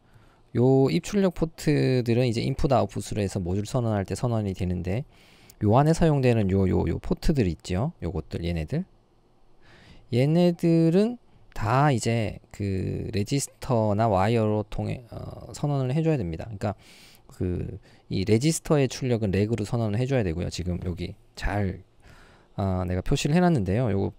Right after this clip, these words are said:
보면은 구별이 잘 되라고 요렇게 그 입력과 요런 그 특성, 그 신호, 요 와이어가 가져야 되는 특성을 그대로 다, 어, 이 신호, 이, 이 시그널 네임으로 썼습니다. 그러니까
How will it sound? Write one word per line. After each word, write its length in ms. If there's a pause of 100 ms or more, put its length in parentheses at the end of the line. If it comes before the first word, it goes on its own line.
보면은 560 (360)
구별이 300
잘 180
되라고 720 (320)
요렇게 520 (420)
그 180
입력과 960 (140)
요런 380 (420)
그 220
특성, 480 (1120)
그 140
신호, 320
요 220
와이어가 440
가져야 340
되는 220
특성을 440
그대로 400
다, 400 (340)
어, 280
이 260
신호, 840
이, 420 (540)
이 120
시그널 420
네임으로 360
썼습니다. 400
그러니까 240